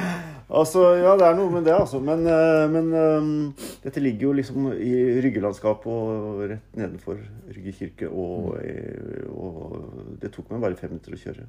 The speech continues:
Speaker 1: nedenfra
Speaker 2: Mm. Ja.
Speaker 1: Kurefjorden opp hit.
Speaker 2: Mm.
Speaker 1: Og så har du hatt noen låvekonserter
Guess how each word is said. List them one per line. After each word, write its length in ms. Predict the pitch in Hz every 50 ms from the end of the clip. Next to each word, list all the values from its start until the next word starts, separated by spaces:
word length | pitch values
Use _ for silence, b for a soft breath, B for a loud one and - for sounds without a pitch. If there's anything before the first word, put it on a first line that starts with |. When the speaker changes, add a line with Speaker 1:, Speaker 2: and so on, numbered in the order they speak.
| - - -
Speaker 1:
nedenfra 360 | - - - 123 120 - 95
Speaker 2:
Mm. 280 | 101 101 - _ _ -
Ja. 60 | 110 104 120 B B B B B B B B B B
Speaker 1:
Kurefjorden 480 | - - 117 101 90 - 120 113 120 113
opp 100 | 117 -
hit. 200 | 135 135 - - - - - 117
Speaker 2:
Mm. 60 | 95 85 B B B B B B B B B B B B _ -
Speaker 1:
Og 100 | 143 160
så 140 | 127 - 151
har 120 | 117 120 120
du 80 | 143
hatt 180 | 123 117 110 -
noen 220 | 127 120 123 123 123
låvekonserter 600 | 127 113 98 90 104 101 104 98 95 - 185